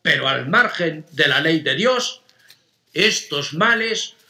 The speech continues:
no solo no desaparecen, sino que cada día se hacen más agudos y tienen una mayor invasión en los individuos, en las familias,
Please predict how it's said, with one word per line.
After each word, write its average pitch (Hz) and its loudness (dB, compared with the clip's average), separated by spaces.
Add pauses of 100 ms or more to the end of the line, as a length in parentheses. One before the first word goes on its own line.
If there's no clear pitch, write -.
(140)
no 226 -2
solo 220 -2
no 165 -2
desaparecen, 147 -2 (460)
sino 156 0
que 151 0
cada 185 2
día 175 0 (240)
se 160 2
hacen 131 -2
más 170 -2
agudos 185 -2 (320)
y 147 -2
tienen 175 0
una 190 4
mayor 151 -2
invasión 190 0 (240)
en 135 -4
los 131 -8
individuos, 202 -4 (260)
en - -2
las 135 -4
familias, 226 -2